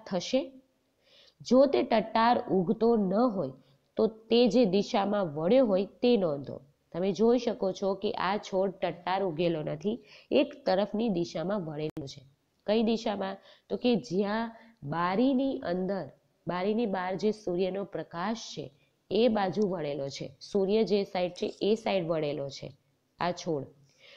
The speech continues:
હવે શું તમને લાગે છે કે આ બાબત કોઈ ઉત્તેજનાના પ્રતિભાવને લીધે થઈ હશે? હા, આમાં પણ ઉત્તેજનાનો પ્રતિચાર આપે છે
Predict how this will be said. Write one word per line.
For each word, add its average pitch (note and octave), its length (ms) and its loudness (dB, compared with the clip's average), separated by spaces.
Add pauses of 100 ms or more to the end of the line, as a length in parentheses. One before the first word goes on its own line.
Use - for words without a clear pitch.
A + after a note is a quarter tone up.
(120)
હવે A#3 160 4
શું C4+ 240 2
તમને C4 280 4
લાગે F3 360 2
છે A#3+ 160 -2
કે C4+ 140 -2
આ F#3+ 160 0
બાબત G3+ 360 0
કોઈ A#3+ 240 2
ઉત્તેજનાના G3+ 680 0
પ્રતિભાવને F#3+ 680 -4
લીધે F#3 300 -2
થઈ F3 340 -8
હશે? G3+ 400 -6 (380)
હા, F3+ 380 -8 (380)
આમાં F#3+ 320 -2
પણ A#3 340 -4
ઉત્તેજનાનો F#3+ 760 -2
પ્રતિચાર E3+ 720 -2
આપે F3+ 380 -2
છે C#3 240 -10